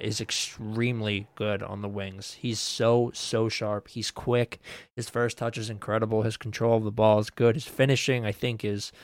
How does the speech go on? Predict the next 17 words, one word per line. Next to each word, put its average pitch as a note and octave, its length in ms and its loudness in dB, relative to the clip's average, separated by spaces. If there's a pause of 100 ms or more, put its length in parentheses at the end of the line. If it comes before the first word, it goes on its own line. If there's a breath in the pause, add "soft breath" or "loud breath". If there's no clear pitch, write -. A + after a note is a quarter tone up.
(360 loud breath)
uh, A2 360 8
really B2 600 12
good A2+ 240 4
for A2 160 0
his A2 240 0
age. A2+ 300 4
He's A2 140 0
only B2+ 220 2
twenty A#2 320 -2
years G#2 240 -2
old. B2+ 400 6 (560 loud breath)
We A2 120 2
talked A#2 360 8
about, A2+ 380 6 (120)
um, G2+ 600 -2
you A2 100 -8
know G2 240 -10